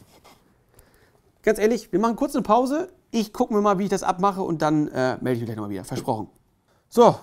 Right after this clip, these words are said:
Thomas, dann wollen wir mal gucken, ob das jetzt funktioniert und ich hoffe, die Zuschauer sind jetzt auch wieder dran. Äh, jetzt kann ich, laut Anleitung zumindest, das Tablet, ähm, ja, nutzen an sich, also nur den oberen Teil. Wollen wir mal gucken, ob das funktioniert? Hier habe ich natürlich erstmal die Stromversorgung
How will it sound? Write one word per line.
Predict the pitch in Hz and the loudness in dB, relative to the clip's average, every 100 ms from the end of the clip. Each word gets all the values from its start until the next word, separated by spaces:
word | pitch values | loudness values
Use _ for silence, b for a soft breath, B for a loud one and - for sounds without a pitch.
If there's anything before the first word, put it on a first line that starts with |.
| - | -6
Thomas, | 175 165 131 | 0 0 0
dann | 165 | 0
wollen | 185 | 0
wir | 214 | 0
mal | 208 | 0
gucken, | 220 220 | 0 0
ob | 190 | 0
das | 185 | -2
jetzt | 185 | -2
funktioniert | 190 - 202 190 | -4 -2 -2 0
und | 175 170 | -2 -2
ich | 170 | -4
hoffe, | 202 190 | -4 -4
die | 170 | -4
Zuschauer | 202 202 202 | -4 0 2
sind | 185 | 2
jetzt | 185 - | 0 2
auch | 233 180 | 2 4
wieder | 180 | 2
dran. | 143 147 196 196 B B B B | 2 0 -2 -4 B B B B
Äh, | - 185 196 180 - _ _ | 2 6 6 4 -2 _ _
jetzt | 214 262 262 - | 4 4 4 2
kann | 196 262 | 2 4
ich, | 269 - - | 0 -6 -6
laut | 135 139 | 0 0
Anleitung | 147 226 196 151 | 2 6 6 6
zumindest, | 135 151 170 196 - 147 | 0 0 2 0 -4 -2
das | 165 165 - | 0 0 -2
Tablet, | - 233 254 165 131 - - | 0 0 2 2 2 -4 -6
ähm, | 131 131 120 117 - _ | -2 -2 -2 -6 -10 _
ja, | 127 101 - _ | -2 -2 -2 _
nutzen | 156 156 - 131 | 0 0 0 -2
an | 135 | 0
sich, | 165 | 2
also | 151 135 | 2 4
nur | 175 | 4
den | 165 | 4
oberen | 214 185 151 | 2 2 2
Teil. | 139 139 180 | 2 0 2
Wollen | 185 240 | 0 0
wir | |
mal | 202 | 0
gucken, | 226 226 | 0 -2
ob | |
das | 196 | -2
funktioniert? | 202 190 185 226 240 | -2 -2 0 -2 -4
Hier | - 214 240 - B | -2 2 2 -2 B
habe | - - 180 | 2 2 2
ich | - | -2
natürlich | 147 175 175 - | -2 -2 -2 -4
erstmal | 165 175 185 196 | -4 -2 -4 -6
die | - | -10
Stromversorgung | 139 143 165 196 214 220 240 | -4 -2 0 -2 -2 -4 -6